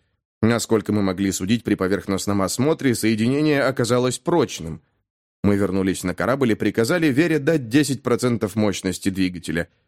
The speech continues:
И тут же ощутили легкий толчок.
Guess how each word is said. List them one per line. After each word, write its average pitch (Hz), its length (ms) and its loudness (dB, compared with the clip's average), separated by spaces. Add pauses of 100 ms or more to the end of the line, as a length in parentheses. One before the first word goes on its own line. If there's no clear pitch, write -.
(180)
И 110 100 6
тут 202 220 4
же 196 140 6
ощутили 180 500 2
легкий 160 380 2
толчок. 156 600 0